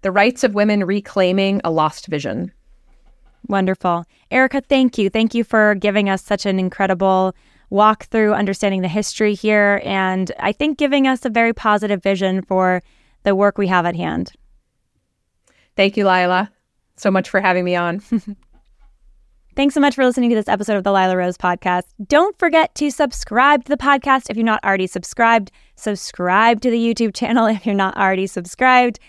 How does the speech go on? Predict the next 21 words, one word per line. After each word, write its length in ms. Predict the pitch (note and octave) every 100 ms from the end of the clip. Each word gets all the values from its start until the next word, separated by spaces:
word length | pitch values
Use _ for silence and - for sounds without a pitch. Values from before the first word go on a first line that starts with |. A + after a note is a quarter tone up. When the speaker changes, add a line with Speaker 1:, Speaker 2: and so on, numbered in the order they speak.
| _ _ _ -
Speaker 2:
Leave 260 | A3+ E4+
us 140 | G4+ G4+
a 80 | F#4
review 520 | F4 C#4 E4 G#3+ F#3+ -
on 640 | A#3 B3 B3+ B3+ B3+ B3 -
Apple. 580 | A3+ A#3+ C4 A#3+ G#3+ G3+
This 300 | G#3 A#3 -
helps 380 | B3 - C4+ -
the 120 | -
podcast 580 | A#3 B3+ A#3+ A#3+ A3+ -
to 80 | G#3
reach 240 | A3 A3
more 160 | A3 G3+
people. 360 | - A#3 G3
Give 180 | F#3+ A3
us 200 | B3+ B3+
five 260 | - B3 A3+
stars. 580 | - A#3+ A3 F3+ F3+ - _ _ _ -
And, 440 | D4 D#4 D4+ D4+ -
of 140 | A3 G#3
course, 480 | - C4+ A3+ G#3+